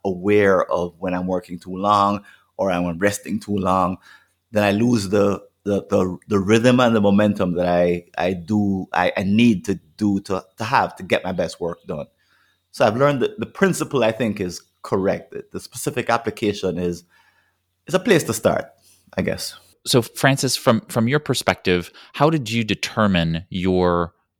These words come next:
Speaker 2: ideal length of time when it comes to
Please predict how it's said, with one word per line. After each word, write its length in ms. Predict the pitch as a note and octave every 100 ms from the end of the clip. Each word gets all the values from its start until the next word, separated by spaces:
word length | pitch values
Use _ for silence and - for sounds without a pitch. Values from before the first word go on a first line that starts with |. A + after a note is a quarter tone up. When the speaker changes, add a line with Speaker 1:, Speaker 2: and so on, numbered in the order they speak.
| _ -
Speaker 2:
ideal 560 | F#2+ F#2+ F#2+ F2+ E2+ -
length 260 | F2+ F2
of 100 | -
time 640 | - - F2+ D#2+ D2 D#2+ D#2 _ _ _ _
when 240 | - F2+ F2
it 100 | -
comes 440 | - F2+ F2 -
to 560 | - F2+ E2 D#2+ D#2